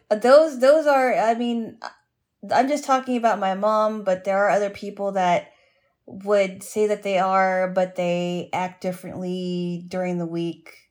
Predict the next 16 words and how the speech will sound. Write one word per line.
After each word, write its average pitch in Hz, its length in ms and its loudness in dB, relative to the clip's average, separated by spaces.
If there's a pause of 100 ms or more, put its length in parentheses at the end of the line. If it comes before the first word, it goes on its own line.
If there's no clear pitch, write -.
(600)
Um, 170 440 -2
and 214 100 2
it 226 80 0
could 262 180 2
be 208 140 -4
anybody. 165 520 -4
It 170 80 -6
doesn't, 185 380 -8
I 170 100 -2
don't, 185 220 -2
I'm 185 160 -2
not 196 160 -4
thinking 185 260 -8
of 180 100 -6
anyone 175 260 -4
specific. 160 640 -10